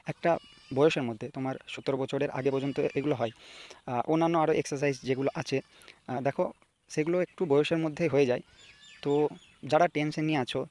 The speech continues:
তাদেরকে আমি কি আর বলবো? আহ, দেখো, তোমরা উপরওয়ালার কাছে প্রার্থনা করো,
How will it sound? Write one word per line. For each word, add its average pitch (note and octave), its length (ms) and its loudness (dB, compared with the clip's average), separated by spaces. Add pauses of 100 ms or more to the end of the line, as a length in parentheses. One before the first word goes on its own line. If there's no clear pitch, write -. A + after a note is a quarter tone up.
তাদেরকে D3+ 440 0
আমি C#3+ 160 -2
কি D3+ 160 0
আর C#3+ 60 6
বলবো? B2 260 -2 (540)
আহ, C3 100 -10 (260)
দেখো, C#3+ 180 0
তোমরা E3 320 2 (260)
উপরওয়ালার D3 360 4
কাছে D3 240 0 (180)
প্রার্থনা C#3+ 340 2
করো, B2+ 220 0